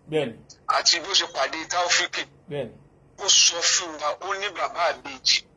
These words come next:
Speaker 2: ọpọlọ bàbá Àbèjì ò gbéṣẹ́.
Speaker 1: Ó ní tẹ̀gbọ́n ẹ̀ ni.
Speaker 2: Ó ní bàbá Àbèjì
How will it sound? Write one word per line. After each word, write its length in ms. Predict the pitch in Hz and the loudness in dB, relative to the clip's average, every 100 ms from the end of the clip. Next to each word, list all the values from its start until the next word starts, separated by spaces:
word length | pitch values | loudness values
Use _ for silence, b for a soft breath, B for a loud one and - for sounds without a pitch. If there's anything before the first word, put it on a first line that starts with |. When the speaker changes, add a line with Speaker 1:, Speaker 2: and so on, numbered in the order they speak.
| _ | _
Speaker 2:
ọpọlọ 400 | - - 147 143 | -12 -8 -8 -6
bàbá 240 | 127 151 165 | -6 -2 -2
Àbèjì 400 | 143 135 - - | -2 -8 -2 -2
ò 60 | - | -2
gbéṣẹ́. 480 | - - - 151 - _ _ _ _ _ _ _ _ - | -2 2 4 2 -6 _ _ _ _ _ _ _ _ -12
Speaker 1:
Ó 40 | 165 | -10
ní 120 | 180 | -8
tẹ̀gbọ́n 420 | 180 135 127 156 | -4 -4 2 2
ẹ̀ 120 | 147 | 2
ni. 80 | 123 - _ _ - | -2 -10 _ _ -10
Speaker 2:
Ó 40 | |
ní 120 | 190 | -8
bàbá 240 | 214 - - | -4 2 4
Àbèjì 400 | - - - | 4 0 -2